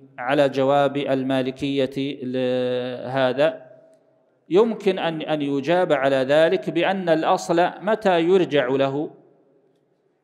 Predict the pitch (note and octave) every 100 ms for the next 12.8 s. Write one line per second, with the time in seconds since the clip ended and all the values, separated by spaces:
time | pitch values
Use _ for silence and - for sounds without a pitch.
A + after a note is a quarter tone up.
0 | _ _ _ D#3 D#3+ A3+ G3+ E3 C#3+ D3+
1 | D#3 E3 F#3 G#3+ G#3 - C3+ C3+ C3+ C3
2 | E3+ F3 D#3+ E3 F#3+ - C3 C#3 C3+ C3
3 | - - F2 F#2 A#2 D3 F3+ F3 F3+ F#3
4 | - E3 C#3 F3 F3+ D3 D3 - - -
5 | _ _ _ _ _ _ _ _ _ -
6 | F#3+ G#3 G3+ G#3+ F#3 D#3+ D#3+ C#3+ D#3+ F3+
7 | F#3 G#3 G#3 D3+ D3 D3 D3 D3+ C3 F#3+
8 | G3 F#3 F3 G3 E3+ D#3 D#3+ - - -
9 | - - _ _ _ - F3 F3+ A#3+ A3
10 | G3 F3 G3+ A#3+ F#3+ F#3 D#3+ D3 D3+ D#3
11 | G#3+ A3 F#3+ D#3 C#3 - A3 - F#3 D#3+
12 | C#3+ D3 D3 C#3+ C#3+ G#3+ - A#2